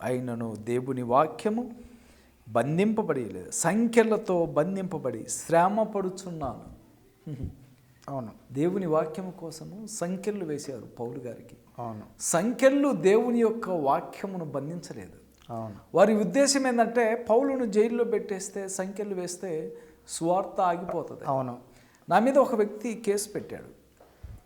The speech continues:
Speaker 1: ఆ, కల్వరి టెంపుల్ సతీష్ కుమార్ పరువు నష్టపు దావా వేశాడు. So, నా అడ్వకేట్కి నేను ఫోన్ చేసి, "నా మీద కేసు ఫ-, ఇలా పరువు నష్టపు దావా కేసు వేశాడు, నోటీసులు వచ్చాయని" చెప్పాడు.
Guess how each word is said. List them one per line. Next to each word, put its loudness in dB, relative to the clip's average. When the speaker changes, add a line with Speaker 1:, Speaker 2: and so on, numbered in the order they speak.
Speaker 1:
ఆ, -4
కల్వరి 2
టెంపుల్ -4
సతీష్ -8
కుమార్ -10
పరువు -2
నష్టపు -8
దావా 0
వేశాడు. -10
So, -2
నా 0
అడ్వకేట్కి -4
నేను -10
ఫోన్ -6
చేసి, -10
"నా -6
మీద -4
కేసు -6
ఫ-, -10
ఇలా -6
పరువు -4
నష్టపు -12
దావా -2
కేసు -8
వేశాడు, -10
నోటీసులు -6
వచ్చాయని" -10
చెప్పాడు. -20